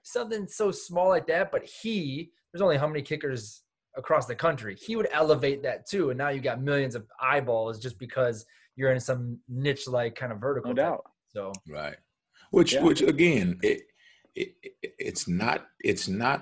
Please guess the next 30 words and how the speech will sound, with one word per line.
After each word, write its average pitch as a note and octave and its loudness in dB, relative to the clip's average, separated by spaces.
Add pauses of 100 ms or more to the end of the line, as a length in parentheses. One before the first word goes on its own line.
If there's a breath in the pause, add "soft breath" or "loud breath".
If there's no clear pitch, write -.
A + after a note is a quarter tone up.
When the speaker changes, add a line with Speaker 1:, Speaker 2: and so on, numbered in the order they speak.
(120)
Speaker 3:
only, G2+ -2 (120)
it's F2+ -6
not G#2+ 0
only B2 2
the F2+ 0
guy F#2 2
that, E2+ -2 (100)
that D#2 -4
we E2 -2
all E2 -2
think G#2+ 0
of, C2+ -2
you E2+ -4
know, D2+ -2
it, F2 -2
it's, F2+ -2 (240 loud breath)
it's - 4
a A2 6
niche, - 2 (160)
right? G2 0
And F#2 -2
so, A2 0 (160)
Speaker 2:
Yeah. - -6
Speaker 3:
so G2+ 2
there B2 4
is G#2 2
a F#2 6 (120)
group B2+ 2
of - -2
people B2 4